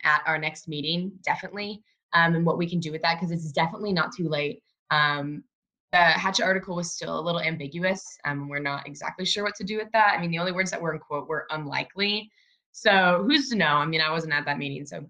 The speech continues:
who's to know? But we definitely have learned from the past two semesters, the faster that we act,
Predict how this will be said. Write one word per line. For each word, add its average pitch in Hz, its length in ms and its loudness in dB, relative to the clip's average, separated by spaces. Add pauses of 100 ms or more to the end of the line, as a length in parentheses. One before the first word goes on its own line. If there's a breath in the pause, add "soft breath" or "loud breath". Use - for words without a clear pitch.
(160)
who's 359 180 -2
to 285 80 -8
know? 170 340 -8
But 196 260 0 (340)
we 254 120 6
definitely 262 800 2
have 202 300 2
learned 180 340 2
from 170 120 -10
the 160 80 -2
past 147 340 -4
two 190 80 -6
semesters, 175 560 -4
the 170 100 -8
faster 165 600 -2
that 175 260 4
we 170 180 -4
act, 147 400 0